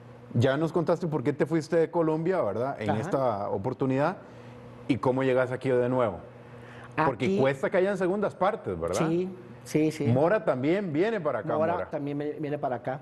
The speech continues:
Speaker 1: Y te jala también
Speaker 2: Y Mora me
Speaker 1: nuevamente.
Speaker 2: jala para acá. Y Mora
Speaker 1: Eh,
Speaker 2: me jala
Speaker 1: pucha.
Speaker 2: para acá.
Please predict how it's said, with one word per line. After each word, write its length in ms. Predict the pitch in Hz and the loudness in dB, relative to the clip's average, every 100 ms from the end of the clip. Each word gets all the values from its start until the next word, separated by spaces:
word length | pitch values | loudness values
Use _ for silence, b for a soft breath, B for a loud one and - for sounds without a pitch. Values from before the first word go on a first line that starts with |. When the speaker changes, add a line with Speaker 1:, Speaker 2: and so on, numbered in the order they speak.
| - | -4
Speaker 1:
Y 160 | 131 113 | 0 0
te 160 | - 110 | 0 2
jala 320 | 160 170 151 | 2 2 0
también 240 | 110 113 | -4 -4
Speaker 2:
Y 80 | 113 | -4
Mora 160 | 143 139 | -4 -4
me 120 | 120 | -6
Speaker 1:
nuevamente. 60 | 123 | -8
Speaker 2:
jala 140 | 113 | -10
para 160 | 104 92 | -12 -14
acá. 180 | - - - - - - - - | -14 -16 -18 -20 -20 -20 -20 -6
Y 80 | 135 | 0
Mora 280 | 120 120 175 | 2 4 2
Speaker 1:
Eh, 40 | |
Speaker 2:
me 80 | 101 | 2
jala 180 | 104 104 | -2 -2
Speaker 1:
pucha. 120 | - | -4
Speaker 2:
para 140 | - | -8
acá. 120 | - | -8